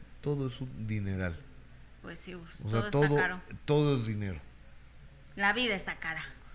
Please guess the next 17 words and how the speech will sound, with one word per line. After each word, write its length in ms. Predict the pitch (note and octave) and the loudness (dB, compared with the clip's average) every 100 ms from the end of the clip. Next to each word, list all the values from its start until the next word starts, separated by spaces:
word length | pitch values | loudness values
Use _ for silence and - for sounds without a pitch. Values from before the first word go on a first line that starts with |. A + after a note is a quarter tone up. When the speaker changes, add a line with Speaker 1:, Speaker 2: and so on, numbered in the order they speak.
| - - - - - - - - | -14 -14 -12 -14 -16 -16 -12 0
Speaker 1:
Oye, 220 | A#2+ B2 | 6 8
Argentina, 720 | B2+ A#2+ A#2 A2 - B2 D#3 C3+ | 6 4 2 2 -2 -2 0 0
que 100 | G#2 | 0
se 160 | G2 G#2 | 0 2
devaluó 380 | G#2+ G#2+ A2 | 2 2 2
un 120 | C3 C3 | 0 0
cincuenta 540 | A#2+ A2 G#2+ G2+ G2 | -4 -2 -2 0 0
y 100 | G2 | 0
dos 360 | F#2 A2 D#3 A2+ | 0 2 2 0
o 80 | |
cincuenta 380 | F#2 F#2 F#2+ F#2 | -4 -4 -4 -4
y 20 | F#2 | -2
cuatro 280 | A#2 B2 | -2 -2
por 140 | A2 F#2+ | -4 -2
ciento 280 | A2 A#2 G2 | -2 -2 -2
su 140 | G2+ | -2
moneda, 640 | G2 G2 G#2 G#2+ A#2+ E3+ | -2 -2 -2 0 0 -2